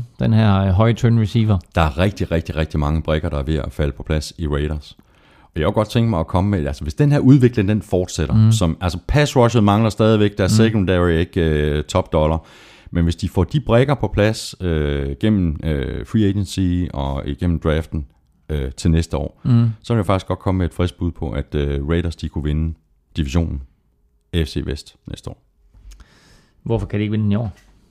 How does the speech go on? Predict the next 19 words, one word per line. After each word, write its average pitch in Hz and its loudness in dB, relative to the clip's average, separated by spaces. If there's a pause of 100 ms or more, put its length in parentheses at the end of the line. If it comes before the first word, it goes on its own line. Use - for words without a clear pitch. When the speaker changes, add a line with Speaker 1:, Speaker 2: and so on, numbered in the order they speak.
(960)
Speaker 2:
Det 85 0
tror - -6
jeg - -10
så - -12
ikke - -12
helt - -16
på. - -14 (1300)
Speaker 1:
De - -18
er 139 -18
tre 156 -4
og 107 -2
tre, 135 -2
Broncos 131 -4
er 98 -2
seks 120 -6
og 104 0
nul. 113 0
Speaker 2:
Ja, 76 -4 (640)
derfor. 76 -2